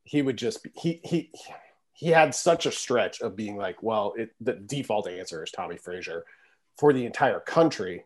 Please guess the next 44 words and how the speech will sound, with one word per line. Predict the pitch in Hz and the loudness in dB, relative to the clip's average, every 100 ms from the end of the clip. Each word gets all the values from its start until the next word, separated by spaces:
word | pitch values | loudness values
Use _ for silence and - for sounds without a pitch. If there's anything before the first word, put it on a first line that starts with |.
| - | 0
that | 127 | 4
I | 131 | 6
would | 120 | 4
expect | - - 101 95 | 2 -4 -6 -6
him | |
to | 90 | -16
take | - 92 - | -10 -10 -6
this. | 110 120 - _ _ _ 180 | -2 -2 -4 _ _ _ 10
But | |
I | 190 | 10
do | 180 220 | 10 6
think | 185 120 | 6 2
there's, | 104 - - | -2 -2 -8
there's | 120 110 - | -2 -2 -2
some | 95 | -8
good | 110 | -8
competition, | 95 95 - 113 - 95 76 - 120 | -8 -14 -6 -6 -4 -6 -8 -8 -4
um, | 90 90 85 85 | -4 -6 -10 -12
particularly, | - 107 104 98 92 | -6 -4 -4 -6 -6
well, | 87 - 110 | -8 -4 -2
Eric | 113 110 | -2 -2
Crouch | 107 101 - | -6 -6 -8
would | 92 | -14
be | 90 | -10
number | 90 85 | -10 -10
one. | 87 98 92 90 | -6 -4 -4 2
I | 110 | 2
think | 123 - | 2 -4
Turner | - 113 98 | 0 0 0
Gill | 85 82 92 104 - _ _ _ _ _ | -6 -2 0 0 -4 _ _ _ _ _
would, | 107 110 101 - | -6 -6 -6 -10
would | 110 98 | -10 -8
do | 110 98 | -8 -8
really, | 95 104 107 | -6 -6 -4
really | 104 104 | -6 -4
well | 104 107 107 - _ | -2 -2 -2 -8 _
in, | 127 110 110 113 120 | -4 -2 -2 -4 -4
in | 110 | -4
a | 107 107 - | -4 -6 -2
all-time | 107 110 120 107 107 | -2 -2 -4 -4 -6
Nebraska | 104 101 - - | -4 -4 -6 -6
quarterback | - 107 107 104 - | -4 -2 -2 -4 -4
bracket. | 101 104 - 107 104 | -4 -4 -2 -4 -4
And, | - | -10